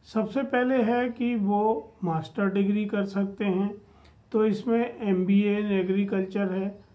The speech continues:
Masters in Agriculture Engineering है, Masters in Environment Agrobiology है, एमएससी in Agriculture है, Masters in Agroecology है,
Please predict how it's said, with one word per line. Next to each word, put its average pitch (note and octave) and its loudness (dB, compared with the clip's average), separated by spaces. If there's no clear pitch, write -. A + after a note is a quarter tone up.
Masters G3+ 0
in A#3 2
Agriculture G3 -2
Engineering F3 2
है, F#3+ -4
Masters G#3+ 0
in A#3+ 0
Environment G3 2
Agrobiology G#3 2
है, G3+ -4
एमएससी A3 0
in G#3+ 0
Agriculture G3 -2
है, F#3+ -6
Masters F#3 -4
in A3 -2
Agroecology G3 0
है, G3 0